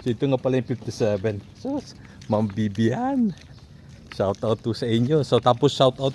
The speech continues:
kay Ma'am, ah, sino ba yun? Cara. Cara ba? Hindi ako nagkakamali. So, ayan, oh, fifty-seven. Diba?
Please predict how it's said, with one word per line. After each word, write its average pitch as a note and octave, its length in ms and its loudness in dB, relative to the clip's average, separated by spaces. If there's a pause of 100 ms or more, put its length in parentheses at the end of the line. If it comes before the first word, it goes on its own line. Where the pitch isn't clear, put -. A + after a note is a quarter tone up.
kay C3 160 6
Ma'am, C3 240 2
ah, A2 560 4 (1300)
sino A2 80 2
ba A2+ 160 4
yun? D3+ 240 4 (1500)
Cara. C3 480 4 (240)
Cara A#2 240 0
ba? B2+ 160 0
Hindi - 480 -14
ako A2+ 160 -4
nagkakamali. A2 580 2 (460)
So, C#3+ 80 2
ayan, D#3 240 4
oh, C#3+ 80 0
fifty-seven. B2 640 0 (720)
Diba? A#2+ 240 0